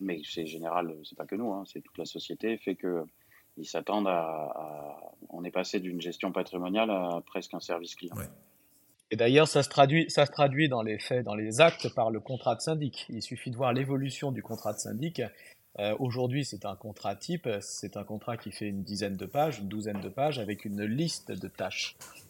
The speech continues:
Speaker 3: Donc, c'est une liste de prestataires de services. Là où avant le contrat type, avant la loi Allure de deux mille quatorze, on avait un contrat beaucoup plus, euh, ramassé, beaucoup plus, euh,
Speaker 2: Mm.
Speaker 3: court,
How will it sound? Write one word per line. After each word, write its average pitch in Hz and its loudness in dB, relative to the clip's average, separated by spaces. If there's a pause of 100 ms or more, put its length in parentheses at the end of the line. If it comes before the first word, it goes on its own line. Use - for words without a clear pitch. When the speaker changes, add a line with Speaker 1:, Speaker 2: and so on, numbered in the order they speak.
Speaker 3:
Donc, - -10
c'est - -6
une 98 -2 (120)
liste 147 0
de 98 -8 (360)
prestataires 139 2
de 123 -4
services. 113 -8 (320)
Là 113 4
où 110 2
avant 120 4
le 104 -2
contrat 98 -8
type, - -4
avant 101 -2
la 87 -6
loi 95 0 (260)
Allure 113 -2
de - -12
deux - -12
mille 98 -6
quatorze, 143 0
on 104 -6
avait 101 -6
un 101 -2
contrat 107 -4
beaucoup 101 -8
plus, 110 -4
euh, 95 0 (360)
ramassé, 104 2
beaucoup 113 -4
plus, 113 -6
euh, 98 0
Speaker 2:
Mm. 98 -8
Speaker 3:
court, 147 4